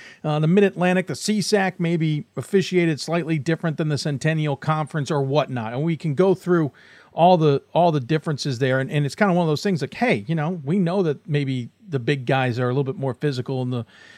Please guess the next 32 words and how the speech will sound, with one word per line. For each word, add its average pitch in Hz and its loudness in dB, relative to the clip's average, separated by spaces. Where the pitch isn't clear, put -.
in 147 0
the 139 2
Midwest 135 0
because 131 -4
they're 143 2
allowed 135 2
to. 127 0
In 120 -2
the 131 -2
Northeast, 160 -2
maybe 175 0
the 185 2
hand 175 0
check's - -4
called 143 -4
a - -4
little 131 -2
bit 123 -6
more 127 -2
often. 120 -4
I'm 113 -10
kinda 165 -2
making 139 -2
these 123 -4
up 127 -4
as 117 -6
we 123 -4
go 208 4
a 165 2
little 127 0
bit. 113 -6
How 262 4